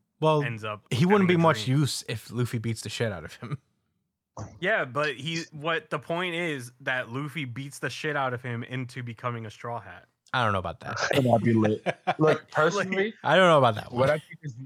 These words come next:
Speaker 3: what I really think is gonna be the case is that we're gonna learn just how, how sinister,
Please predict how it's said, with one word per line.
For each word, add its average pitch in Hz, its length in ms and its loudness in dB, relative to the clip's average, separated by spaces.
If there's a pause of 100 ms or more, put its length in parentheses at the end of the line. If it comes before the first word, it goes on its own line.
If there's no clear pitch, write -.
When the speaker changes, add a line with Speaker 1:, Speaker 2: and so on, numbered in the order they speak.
(120)
Speaker 3:
what 123 180 0
I 156 80 4
really 143 340 -2
think 135 160 -16
is 117 120 -14
gonna 113 180 -14
be 113 120 -8
the 107 40 -8
case 110 400 -6
is 101 120 -18
that 98 320 -2 (880)
we're 127 160 4
gonna 131 180 2
learn 110 460 0 (500)
just 117 260 -4
how, 101 380 -2 (160)
how 110 180 0
sinister, 98 800 -8